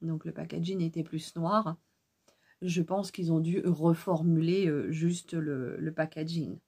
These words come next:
Donc, vous voyez,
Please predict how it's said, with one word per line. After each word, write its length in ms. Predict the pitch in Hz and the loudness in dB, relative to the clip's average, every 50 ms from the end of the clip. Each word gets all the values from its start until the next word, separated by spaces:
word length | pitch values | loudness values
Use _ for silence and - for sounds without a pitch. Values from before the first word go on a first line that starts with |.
| _ _ _ _ _ _ _ _ _ _ _ _ _ _ _ _ _ _ _ _ _ _ _ _ _ _ _ _ _ _ _ _ _ _ _ _ _ _ _ _ _ _ _ _ _ _ - - - - - _ _ _ _ _ _ _ - | _ _ _ _ _ _ _ _ _ _ _ _ _ _ _ _ _ _ _ _ _ _ _ _ _ _ _ _ _ _ _ _ _ _ _ _ _ _ _ _ _ _ _ _ _ _ -20 -20 -20 -20 -20 _ _ _ _ _ _ _ -4
Donc, 100 | 202 196 | -2 -2
vous 80 | 185 | 2
voyez, 440 | 180 196 202 202 196 226 254 277 - | 4 4 4 6 6 6 4 4 2